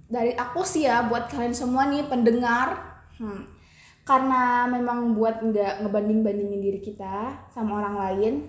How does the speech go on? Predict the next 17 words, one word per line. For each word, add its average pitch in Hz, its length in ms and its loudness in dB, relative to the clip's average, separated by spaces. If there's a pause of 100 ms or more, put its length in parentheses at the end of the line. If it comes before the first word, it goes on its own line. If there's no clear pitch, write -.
(120)
kita 247 220 -6
tuh 277 140 -4
harus 262 300 2
fokus 294 800 -2
ke 269 120 0
diri 240 280 2
kita 254 180 -2
sendiri. 226 680 0 (300)
Kadang 226 340 0
ngebandingin 220 540 4
diri 208 240 2
itu 262 80 -6
terjadi 247 480 -4
ketika 220 480 -10
terlalu 220 340 -4
punya 220 220 0
banyak 208 260 -2